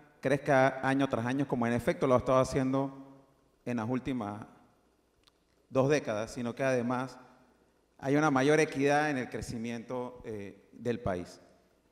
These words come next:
Y que podamos, a través de cambios en la constitución y en la institucionalidad del país, hacer más eficiente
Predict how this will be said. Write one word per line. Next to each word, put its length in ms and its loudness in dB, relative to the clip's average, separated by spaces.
Y 140 0
que 840 -2
podamos, 720 8
a 140 -2
través 300 2
de 140 4
cambios 800 0
en 140 -4
la 520 -6
constitución 720 0
y 40 0
en 120 0
la 60 0
institucionalidad 1000 -2
del 180 -2
país, 460 -4
hacer 280 -6
más 240 2
eficiente 920 -2